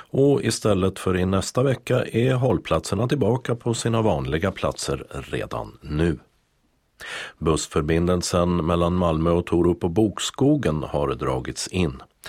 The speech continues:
Malmö stad och Skånetrafiken kan nämligen inte komma överens om vem som ska stå för den.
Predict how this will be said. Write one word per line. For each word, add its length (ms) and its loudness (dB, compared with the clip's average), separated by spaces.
Malmö 300 2
stad 520 0
och 300 2
Skånetrafiken 960 0
kan 260 0
nämligen 440 2
inte 220 0
komma 300 -2
överens 540 0
om 200 -2
vem 280 0
som 280 -4
ska 220 -6
stå 380 0
för 240 -2
den. 200 -2